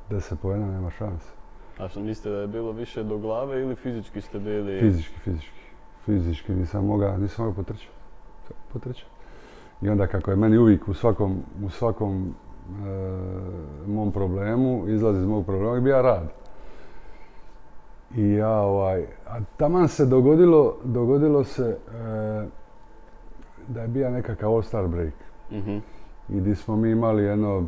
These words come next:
Speaker 1: šest, sedam dana, ono, između dvije utakmice. I ja dođem na prvi trening i prije breaka i, ovaj,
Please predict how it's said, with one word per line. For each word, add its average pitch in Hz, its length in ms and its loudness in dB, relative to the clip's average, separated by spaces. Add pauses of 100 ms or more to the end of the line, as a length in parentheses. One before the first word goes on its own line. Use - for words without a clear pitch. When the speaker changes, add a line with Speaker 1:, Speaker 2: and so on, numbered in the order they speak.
Speaker 1:
šest, - 340 -4
sedam 104 240 -2
dana, 98 380 -2
ono, 95 260 -4 (280)
između 92 380 0 (240)
dvije 98 360 2
utakmice. 131 580 -2 (1900)
I 107 800 4
ja 113 140 4
dođem 113 320 2
na 98 80 0
prvi 123 340 2
trening 160 540 -2 (1200)
i 113 800 -8 (460)
prije 117 240 6
breaka 135 580 2 (960)
i, 123 420 -4
ovaj, 107 720 -6